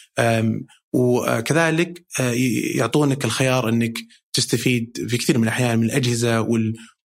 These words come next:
وال-، والحلول اللي يقدمونها، آه، من باب التطوير وتطوير ال-، ال-، العمل عندهم. فمثلًا، آه، يعني، أجهزة تستخدم لقياس نبض د-، د-،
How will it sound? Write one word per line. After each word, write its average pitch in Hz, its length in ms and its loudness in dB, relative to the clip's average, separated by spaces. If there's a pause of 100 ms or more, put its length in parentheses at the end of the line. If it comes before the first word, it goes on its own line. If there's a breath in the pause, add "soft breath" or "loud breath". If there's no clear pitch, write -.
(100)
وال-، 107 440 0
والحلول 123 540 2
اللي 110 140 0
يقدمونها، 131 800 0 (460 loud breath)
آه، 117 120 0
من 113 200 2
باب 120 180 2
التطوير 113 680 0
وتطوير 107 680 -2
ال-، 104 160 0
ال-، 98 220 -4
العمل 107 340 0
عندهم. 101 340 -6 (340 loud breath)
فمثلًا، 110 560 2
آه، 104 160 0
يعني، 107 360 0
أجهزة 110 200 0
تستخدم 113 580 0
لقياس 107 680 0
نبض 110 400 0 (120)
د-، 113 40 2
د-، 110 720 -2